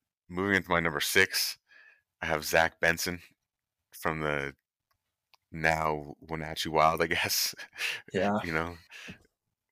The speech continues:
Speaker 1: we won't get into that situation, but it hits
Speaker 2: That's a
Speaker 1: home,
Speaker 2: sore
Speaker 1: hits clo-,
Speaker 2: spot.
Speaker 1: hits close to home for us.
Speaker 2: <laughs>
Speaker 1: But, uh,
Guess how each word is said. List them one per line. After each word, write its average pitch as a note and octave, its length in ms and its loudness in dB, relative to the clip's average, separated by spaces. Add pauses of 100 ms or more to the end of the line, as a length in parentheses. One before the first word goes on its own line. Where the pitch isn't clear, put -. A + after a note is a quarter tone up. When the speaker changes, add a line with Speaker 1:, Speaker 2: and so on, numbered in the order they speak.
Speaker 1:
we F#2 140 2
won't F2+ 140 4
get F2 140 6
into E2 100 -2
that E2 340 2
situation, E2+ 800 0
but D#2 120 4
it D#2 80 6
hits F2+ 200 2
Speaker 2:
That's - 20 2
a F2+ 80 6
Speaker 1:
home, F2 100 2
Speaker 2:
sore - 140 0
Speaker 1:
hits - 140 -2
clo-, A#2 180 8
Speaker 2:
spot. - 140 0 (320)
Speaker 1:
hits G#2+ 240 4
close G2+ 260 6
to G2+ 80 -2
home G2 200 4
for F2+ 200 -4
us. C#3 360 0 (460)
Speaker 2:
<laughs> - 380 -10
Speaker 1:
But, E2+ 340 6
uh, D2+ 280 -6